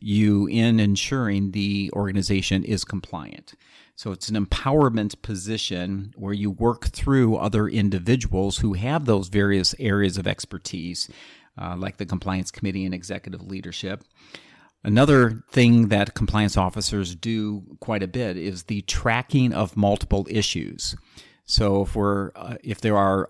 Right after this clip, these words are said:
audits that are taking place, if there are hotline calls are being made, if there are direct reports that are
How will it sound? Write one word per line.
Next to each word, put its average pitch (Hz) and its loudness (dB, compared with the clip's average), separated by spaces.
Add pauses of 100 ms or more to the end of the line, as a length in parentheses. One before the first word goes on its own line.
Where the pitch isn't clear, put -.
audits 120 2
that 117 -2
are 113 0
taking 117 -2
place, 98 -2
if 92 -6
there 98 -2
are 95 -2
hotline 113 0
calls 104 0
are 104 0
being 101 0
made, 92 -4
if 85 -12
there 101 -4
are 98 -4
direct 98 -2
reports 107 0
that 98 0
are 95 0